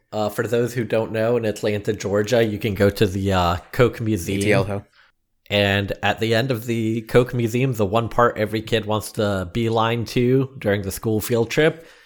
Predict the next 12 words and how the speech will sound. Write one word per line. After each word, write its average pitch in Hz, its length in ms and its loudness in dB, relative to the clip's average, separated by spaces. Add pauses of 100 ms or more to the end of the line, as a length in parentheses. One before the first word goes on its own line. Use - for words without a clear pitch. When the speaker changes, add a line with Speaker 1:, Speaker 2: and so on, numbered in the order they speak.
(140)
Speaker 2:
Cokes 127 220 2
around 120 280 4
the 113 80 4
world. 104 400 4 (100)
Speaker 1:
Where 107 160 0
they 107 140 0
have, 110 180 0
like, 107 260 -2 (960)
a 120 80 2
bunch 127 320 2
of 135 80 2
machines. 110 680 -4